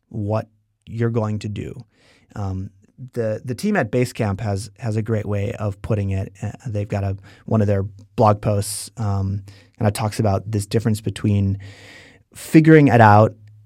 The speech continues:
and making it happen. And, uh, at least I think those are the, the exact words.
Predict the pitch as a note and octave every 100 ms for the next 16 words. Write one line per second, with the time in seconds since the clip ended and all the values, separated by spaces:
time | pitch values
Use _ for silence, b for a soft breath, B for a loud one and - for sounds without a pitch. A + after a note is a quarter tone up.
0 | _ A2+ G#2+ G#2+ G#2 A2 G2 F#2+ G2 -
1 | - F#2+ - _ _ _ _ - G#2+ G2+
2 | G2+ G2 G2 G2 G2 - G#2 G2+ A#2+ A#2+
3 | B2+ C3+ B2+ A2+ A2 G2+ - A2 G#2 A2
4 | G2 G2+ G2 F#2+ G2